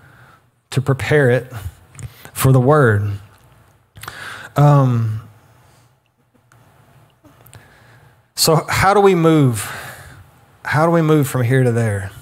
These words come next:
Especially in this, this group that I'm, I'm talking directly to today. And if you're not in the Exploring God group, you know someone who is.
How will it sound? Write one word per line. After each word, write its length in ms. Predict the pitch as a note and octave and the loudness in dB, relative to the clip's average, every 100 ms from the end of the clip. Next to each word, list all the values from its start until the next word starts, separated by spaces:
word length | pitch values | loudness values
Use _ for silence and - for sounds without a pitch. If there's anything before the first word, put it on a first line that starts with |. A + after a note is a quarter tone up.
| - _ - - - - | -20 _ -20 -20 -20 -6
Especially 840 | A#2+ - D#3+ - D3+ D3 C#3+ C3 | -4 0 2 2 2 4 4 0
in 360 | C#3+ C3+ C3 A#2+ | 0 0 0 -2
this, 360 | - C#3 - - | 0 2 0 -2
this 200 | C#3 B2 | -2 -2
group 320 | A#2+ D3+ D3 | 0 0 0
that 120 | C#3 | 0
I'm, 280 | C#3 C3+ A2+ - _ | -2 -2 -6 -16 _
I'm 100 | C3 | -8
talking 340 | B2+ C#3+ C3+ B2+ | -2 -2 -2 0
directly 320 | C3 C3+ C#3 | 0 0 -2
to 160 | C3 C#3 | -2 0
today. 240 | C3+ C3+ | 2 2
And 80 | B2+ | 0
if 140 | B2 D#3+ | 0 0
you're 100 | F#3 | 2
not 320 | F#3 F3 D3 | 2 0 0
in 100 | D3 | 0
the 80 | D3 | 2
Exploring 520 | C#3+ - C#3 C#3+ C3+ | 0 -4 0 0 2
God 260 | C3 C#3 | 2 0
group, 360 | C#3+ D#3 D#3 - | 0 0 -2 -4
you 80 | B2+ | -2
know 140 | C3 B2+ | 0 0
someone 400 | - B2 A#2+ A#2 | 0 -2 -2 -2
who 100 | A2 | -2
is. 420 | G#2 F#2 - | -4 -6 -12